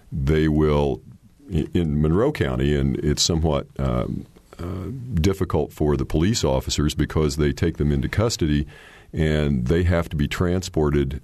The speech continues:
to Vincennes, to a secure detention facility, and, um, they have to wait about two hours. That child, though, would go to that secure detention facility and would be held there, and I have to have a hearing within forty-eight hours to determine should they remain there.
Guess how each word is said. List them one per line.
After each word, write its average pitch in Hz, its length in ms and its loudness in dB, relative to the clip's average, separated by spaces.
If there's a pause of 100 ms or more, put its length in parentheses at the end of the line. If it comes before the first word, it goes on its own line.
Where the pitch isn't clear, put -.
(120)
to 73 340 2
Vincennes, 76 720 -2 (140)
to 71 300 0
a 65 460 0
secure 73 340 0
detention 67 480 -2
facility, 64 680 0 (640)
and, 71 560 2 (120)
um, 65 380 0 (120)
they 73 100 2
have 73 100 -2
to - 80 -4
wait 69 200 2
about 65 260 -2
two 78 260 2
hours. 58 460 -2 (600)
That 85 360 0
child, 82 380 2
though, 76 180 4
would 69 160 0
go 76 160 2
to 71 140 0
that 65 180 0
secure 82 460 0
detention 76 500 -2
facility 73 840 0
and 71 360 0
would 69 180 0
be 71 160 2
held 85 320 2
there, 71 260 2
and 67 140 -2
I 67 100 2
have 73 220 0
to 71 100 0
have 71 160 2
a 65 60 0
hearing 71 360 2
within 65 280 0
forty-eight 78 520 2
hours 73 380 0
to - 100 -2
determine 67 520 0
should 73 320 -2
they 69 160 2
remain 67 560 2
there. 60 280 -2